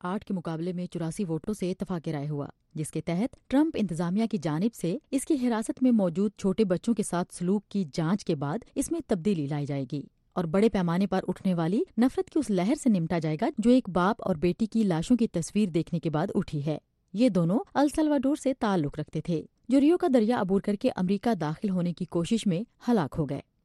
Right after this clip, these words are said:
جب یہ تصویر سامنے آئی تو صدر ڈونلڈ ٹرمپ نے ڈیموکریٹس کو پناہ کے قانون تبدیل نہ کرنے کا مورد الزام ٹھہرایا، جس سے سرحد کے مسائل حل کرنے میں مدد مل سکتی ہے۔ تاہم ایک ڈیموکریٹ سینیٹر نے صدر ٹرمپ کے الزام کے جواب میں کہا کہ بات یہ ہے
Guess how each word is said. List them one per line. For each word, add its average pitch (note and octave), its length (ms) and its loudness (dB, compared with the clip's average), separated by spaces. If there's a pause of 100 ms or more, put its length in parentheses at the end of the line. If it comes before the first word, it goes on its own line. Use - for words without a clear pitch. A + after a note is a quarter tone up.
(120)
جب C4 160 0
یہ E4 120 4
تصویر D#4+ 240 2
سامنے G#3 400 2
آئی F3+ 140 2
تو - 160 -12
صدر F#3+ 160 2
ڈونلڈ F3 400 0
ٹرمپ G3 300 0
نے F3+ 140 0 (280)
ڈیموکریٹس C4 580 2
کو G#3+ 180 0 (220)
پناہ C#4 320 4
کے D#4+ 100 0
قانون G#3+ 320 2
تبدیل G3 380 0
نہ F#3+ 60 2 (120)
کرنے E3 240 -2
کا F#3 120 0
مورد E3 280 0
الزام F3 460 0
ٹھہرایا، C#3+ 400 -4 (280)
جس A3+ 180 2
سے B3 160 2
سرحد G3+ 360 -2
کے G3 100 -4
مسائل E3+ 320 -4
حل E3 120 -2
کرنے D#3+ 280 -4
میں F3+ 100 -2
مدد E3+ 300 0
مل G3+ 180 2
سکتی D3 400 -6
ہے۔ D#3 120 -6 (220)
تاہم D#4 280 4
ایک B3+ 100 4
ڈیموکریٹ G3 480 2
سینیٹر A3+ 360 2
نے E3+ 200 0 (220)
صدر B3 220 4 (100)
ٹرمپ C4 240 4
کے B3+ 140 2
الزام F#3+ 360 0
کے G3+ 100 0
جواب E3+ 300 0
میں E3+ 100 0
کہا F3+ 260 0 (240)
کہ B3+ 80 0
بات A3 440 0
یہ C4+ 160 4
ہے F#3 120 -2